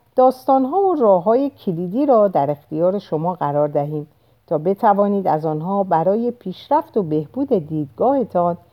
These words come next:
نسبت به جهان، خودتان و نتایجی که خلق می‌کنید استفاده کنید. در ضمن به همین خاطر است که من صبح‌ها و عصرها سی دقیقه متن‌های الهام بخش و آموزشی می‌خوانم و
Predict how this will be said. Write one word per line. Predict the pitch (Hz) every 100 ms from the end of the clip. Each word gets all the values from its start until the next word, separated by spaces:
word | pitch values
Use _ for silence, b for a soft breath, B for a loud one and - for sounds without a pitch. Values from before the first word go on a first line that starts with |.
| b b -
نسبت | 147 - 202 269
به | 294 247
جهان، | 196 185 190 185 190
خودتان | - 262 320 247 214 190 190 b b b -
و | 165
نتایجی | 170 165 - 185 247 370 247
که | 180
خلق | 156 160 151 151 151
می‌کنید | 147 151 160 262 -
استفاده | 151 - 147 - 151 185
کنید. | 196 143 139 147 b b b b b _ _
در | 311 349 330
ضمن | 370 359 - _ _
به | 359
همین | 370 427 427 311
خاطر | 196 165 165 151
است | 156 -
که | 175
من | 180 196
صبح‌ها | - 180 156 - 226 254
و | 202
عصرها | - 156 - - 190 214
سی | - 285 277
دقیقه | 196 151 160 190 269 285 b b _
متن‌های | 165 147 147 - 190 214 269 -
الهام | 165 139 156 165
بخش | 233 254 -
و |
آموزشی | 247 175 151 147 151 147 247
می‌خوانم | 254 247 247 247 240
و | 233